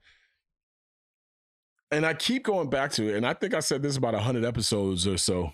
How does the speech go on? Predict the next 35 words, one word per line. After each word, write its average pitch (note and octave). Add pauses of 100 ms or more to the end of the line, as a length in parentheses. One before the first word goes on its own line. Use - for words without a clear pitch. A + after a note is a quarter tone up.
(140)
ago, F#2+
because F#2 (180)
I G#2
remember G#2+
Dominique G2
Foxworth G2 (360)
actually G2+
hitting G#2
me G2
up F#2+
and F#2+
then G#2+
actually F#2+
talking G2+
about F#2
it F2+
on E2+
his G2+
pod. F2
And F2
I F2+
forget G#2
who A2+
I F#2+
was E2+ (320)
talking G#2+
about G2
being F#2+
petty, G2
but F#2 (520)
in F3
this, C4+ (560)
in D#3
this A#3+
generation B2